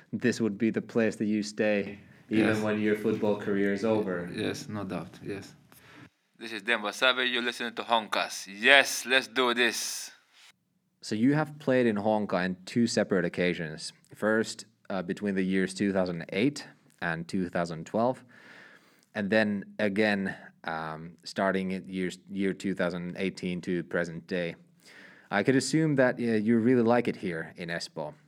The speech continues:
Speaker 1: What is it that makes Honka a good team in your perspective?
Speaker 2: Well, for me, Honka was always like a family to me. For me, like, coming from Kokkola and then, like,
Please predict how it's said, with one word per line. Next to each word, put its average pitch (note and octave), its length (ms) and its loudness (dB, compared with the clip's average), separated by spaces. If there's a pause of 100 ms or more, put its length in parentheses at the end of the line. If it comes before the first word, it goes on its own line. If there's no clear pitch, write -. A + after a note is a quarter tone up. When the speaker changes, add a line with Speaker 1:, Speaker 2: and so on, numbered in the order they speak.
(120)
Speaker 1:
What B2 160 2
is C#3 80 4
it C3+ 120 4
that A2+ 120 2
makes G#2 260 -2
Honka G2+ 360 0
a F#2 40 -4
good G2 220 -2
team F2 320 -4
in F2 100 -10
your F2 160 -4
perspective? - 520 -12 (1120)
Speaker 2:
Well, A#2 160 -2
for B2+ 180 -2
me, B2+ 180 4
Honka A#2 360 2
was G#2 240 -6
always G2 380 -2
like F2 180 -4
a E2+ 60 -8
family F2+ 520 -4 (1000)
to - 100 -14
me. E2 220 -6 (840)
For - 80 -12
me, - 240 -6
like, C#2+ 240 -6 (140)
coming G2+ 300 -6
from F2 260 -6
Kokkola E2+ 560 -4
and E2+ 120 -2
then, E2 300 -6 (280)
like, E2+ 180 -8